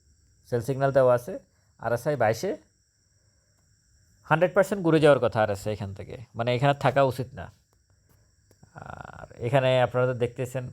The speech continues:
পরিস্থিতিটা কী, আহ, সেটা বলার অপেক্ষা রাখে না। টেকনিক্যাল ভিউ থেকে মার্কেট সম্পূর্ণ রকমের মানে নেগেটিভ সাইন দেওয়া আছে,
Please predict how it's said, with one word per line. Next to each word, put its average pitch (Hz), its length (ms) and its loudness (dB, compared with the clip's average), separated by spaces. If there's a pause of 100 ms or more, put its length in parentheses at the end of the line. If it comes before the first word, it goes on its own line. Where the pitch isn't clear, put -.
পরিস্থিতিটা 110 540 -8
কী, 147 220 -6
আহ, - 960 -14
সেটা 113 280 0
বলার 113 280 4
অপেক্ষা 110 320 -4
রাখে 117 220 -4
না। 190 160 -6 (500)
টেকনিক্যাল 151 360 2
ভিউ 156 220 2
থেকে 156 380 2
মার্কেট 135 460 0 (200)
সম্পূর্ণ 135 500 -4
রকমের 143 380 0 (880)
মানে 113 200 -2
নেগেটিভ 120 380 2
সাইন 107 280 0
দেওয়া 95 240 2
আছে, - 200 -6